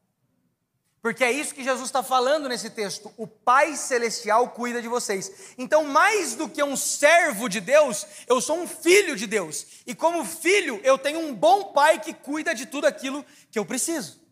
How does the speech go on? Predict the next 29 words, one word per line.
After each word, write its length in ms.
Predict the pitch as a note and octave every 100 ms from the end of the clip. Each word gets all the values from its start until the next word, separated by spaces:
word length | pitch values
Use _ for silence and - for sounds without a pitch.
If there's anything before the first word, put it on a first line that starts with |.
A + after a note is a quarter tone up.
| _ _ _ -
Aleluia! 760 | G#3 G3+ B3 D#4+ F3+ B2+ - _ _ _ _ _ _
Nós 380 | A#3+ D#4+ F#4 -
precisamos 800 | - E4+ - C4 G3 D#4+ E4+ -
crer 480 | - - E4+ F#4+ D#4+
nessa 260 | C4 C4
palavra. 580 | B3+ B3 A3+ G3 D3+ C3 - _ _ -
Agora, 500 | C4+ C#4+ C4 F#3 -
aonde? 600 | A3 G#3+ A#3+ C#4 A3 - _ _ _ _ _ _ -
Ai, 200 | B3 A#3
Jesus, 440 | F3 C3 C3 - _
aonde 260 | A#3+ E4
que 80 | -
aperta 440 | C4+ A#3 G#3+ F#3 F3
aqui? 240 | D3 A#2+ _ _ _ _ _ _ _ _ _ _ _ _ _ _ _ _ _ -
Aonde 320 | G3+ D#4+ D#4
que 60 | C#4
dói? 360 | A3 F#3 B2+ - _ _ _ _ _ _ _ _
É 120 | G#3
que 180 | - B3+
Jesus 500 | F#3 A#3+ F3 D4+ F4+
tá 140 | -
falando 520 | A#3+ G3 G3+ D4+ C4 F3+
do 60 |
estilo 400 | B3 - - D#4+
de 140 | C4+ B3
vida 180 | C4
de 120 | D4 G3+
quem 120 | C#4+
escolheu. 640 | - - E4+ C4 G3+ C3+